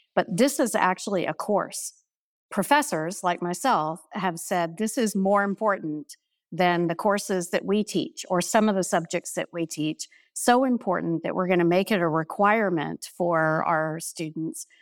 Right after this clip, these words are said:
throughout their entire two-year journey. And to me, that puts a lot of stock in what we see as that value of learning from another person.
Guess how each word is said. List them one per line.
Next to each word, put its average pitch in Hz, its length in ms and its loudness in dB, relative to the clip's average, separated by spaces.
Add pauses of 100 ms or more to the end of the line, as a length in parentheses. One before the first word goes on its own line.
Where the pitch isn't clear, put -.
(140)
throughout 165 300 2
their 165 160 -2
entire 156 500 0
two-year 147 420 -4
journey. 170 540 0 (360)
And 180 500 4
to - 120 0
me, 220 800 4
that 214 300 2
puts 277 360 -2
a 202 100 2
lot 180 320 4
of 170 120 -6
stock 185 520 -4
in 170 240 -6
what 170 180 -4
we 165 200 -4
see 220 340 -4
as 170 220 0
that 165 260 -2
value 175 420 2
of 151 200 -8
learning 175 340 -4
from 151 220 -10
another 147 300 -8
person. 175 580 -10